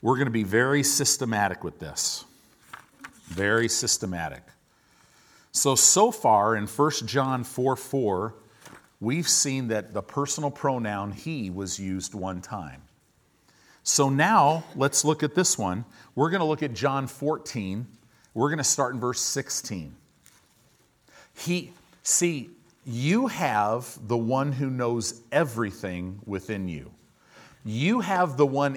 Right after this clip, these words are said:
in you today. Now figure this one out. Who is right now in every day of your future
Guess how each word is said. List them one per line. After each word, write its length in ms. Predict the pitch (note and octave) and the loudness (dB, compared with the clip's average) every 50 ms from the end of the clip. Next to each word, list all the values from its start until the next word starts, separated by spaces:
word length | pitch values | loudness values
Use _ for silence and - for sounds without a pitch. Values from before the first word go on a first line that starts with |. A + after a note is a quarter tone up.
| - D3 | -4 -4
in 260 | D3+ E3+ F3+ F3 D#3+ | -2 -2 0 0 0
you 200 | C#3+ C#3 C#3 B2+ | 0 0 -2 -2
today. 360 | - - C3+ C3+ C3+ G#2+ F#2+ | -2 -2 0 0 0 0 0
Now 140 | F2 G2 G2 | -2 -4 -4
figure 300 | - - C#3 C3+ C#3 B2+ | -4 -4 -4 -4 -4 -2
this 220 | B2 C#3+ - - | -2 -2 -2 -2
one 140 | A#2 F#2+ F2 | -4 -6 -6
out. 280 | D#2+ D2+ D#2 F2+ - - - _ _ _ _ _ _ _ _ _ _ _ _ _ _ _ _ _ _ - | -6 -8 -8 -10 -10 -12 -18 _ _ _ _ _ _ _ _ _ _ _ _ _ _ _ _ _ _ -4
Who 280 | - D#3+ F3 E3+ E3 | 0 2 4 6 6
is 220 | D#3 C#3+ A#2+ A2 A2+ | 6 6 4 2 2
right 400 | A#2 D3 D3+ F3+ G#3 G#3+ D#3+ E3+ | 6 8 8 8 8 6 2 0
now 580 | E3+ D#3+ C3+ A#2 G2+ F#2+ F#2 G#2 B2+ - - - _ _ _ _ _ _ _ _ _ _ | 2 4 4 4 4 2 0 -2 -4 -6 -10 -20 _ _ _ _ _ _ _ _ _ _
in 260 | - D#3 D#3+ D3 C#3+ - - | 0 2 2 0 0 0 2
every 380 | C#3+ E3 F3 C3+ D#3 E3 D#3 | 2 2 4 2 0 -2 0
day 260 | C#3+ A#2+ D3 D3 C#3+ B2 | 2 2 4 4 4 2
of 160 | A#2 G2+ A2+ | 0 -2 -2
your 160 | A2+ A#2 A2 | -2 -2 -2
future 480 | - - A2+ G#2 - - - C#2+ - | -2 -4 -6 -6 -6 -6 -10 -12 -12